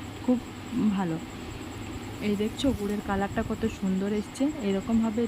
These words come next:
তোমরা চাইলে এই বানিয়ে দিতে পারো, একবার হলেও বানিয়ে দেখো। তোমরা যারা বাড়িতে রান্না করো তারা গুড় বানাতে পারবে, অবশ্যই পারবে।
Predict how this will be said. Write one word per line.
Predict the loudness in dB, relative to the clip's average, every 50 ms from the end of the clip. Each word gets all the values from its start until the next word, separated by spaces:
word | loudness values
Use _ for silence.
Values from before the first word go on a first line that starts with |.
| 0 0
তোমরা | 0 2 2 2 0 0 0
চাইলে | 0 0 2 2 2 4 4 2 2 0 -6 -10 -10 -10 -8 -8 -6 -2 -2 0
এই | 0 2 2
বানিয়ে | 2 2 2 0 0 0
দিতে | 0 -2 -2 -2 -2
পারো, | -2 -2 -2 -4 -6 -8 -10 -10 -10 -6 -2 0 0
একবার | 0 0 -2 -2 0 0
হলেও | 0 0 0 0 0 0
বানিয়ে | 0 0 0 -2 -2 -2 -2
দেখো। | -2 -2 -2 -2 -2 -4 -6 -10 -12 -12 -12 -6 -2
তোমরা | 0 0 2 2 2 0 -2 -4 -6 -8 -10 -10 -8 -4 0 0
যারা | 2 2 2 2
বাড়িতে | 0 0 0 0 -2 0 0 0
রান্না | 0 0 0 -2 -2 -2
করো | -2 -2 0 0 0
তারা | 0 0 -2 -2 0
গুড় | 0 0 0 0 0
বানাতে | 0 -2 -2 -2 -4 -2 -2
পারবে, | -2 -2 0 0 -2 -2 -2 -2 -2
অবশ্যই | -2 -2 -2 -2 0 0 0 0 0
পারবে। | 0 -2 -2 -2 -4